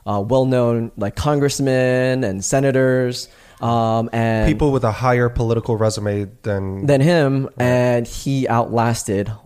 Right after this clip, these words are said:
Speaker 1: all of them
Speaker 2: He
Speaker 1: through
Speaker 2: was, he had
Speaker 1: grassroots.
Speaker 2: thing-, real
Speaker 1: Yeah.
Speaker 2: issues
Speaker 1: Mm-hmm.
Speaker 2: with real solutions.
Speaker 1: Yeah, yeah, real solutions.
Speaker 2: That's what I, that, that's what I found most.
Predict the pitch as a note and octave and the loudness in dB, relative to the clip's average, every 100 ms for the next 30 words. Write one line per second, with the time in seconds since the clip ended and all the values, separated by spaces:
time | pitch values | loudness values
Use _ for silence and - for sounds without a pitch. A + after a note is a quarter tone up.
0 | - G#2+ A2+ G#2+ F2 - G#2 _ _ _ | -6 0 0 0 -4 -10 -12 _ _ _
1 | - D3+ E3+ E3+ A2+ C3+ C3+ B2+ - G#2+ | 0 6 6 6 4 4 4 2 -2 0
2 | B2 A2+ G#2 - B2 C#3 C#3+ D3 B2+ C3+ | 0 -2 -6 -8 0 4 4 2 0 0
3 | C3+ C3 C3+ B2+ - B2+ B2+ C3 D3+ A#2+ | 2 4 2 0 -4 -2 0 0 2 2
4 | A2 - G#2+ A2 A2+ B2 B2+ C3 B2 A#2+ | 2 -4 -8 -4 0 4 6 6 6 6
5 | A#2+ A#2+ A#2+ - - - - B2 C3 D3+ | 4 0 -6 -20 -20 -12 -2 2 4 2
6 | - F2+ G2+ - C3 G#3+ A#2 A#2+ E3+ C3 | -2 -8 -12 -4 2 2 0 0 0 4
7 | E3 F#3 F3 G3 D#3 - D#3 D3 B2 D3 | 2 2 -2 2 2 4 4 4 4 2
8 | D#3+ C3+ C#3+ - C3+ B2 - B2+ A#2 A2+ | 2 2 0 2 2 2 2 2 2 0
9 | A2+ A#2 A2+ - - | 0 2 2 -2 -10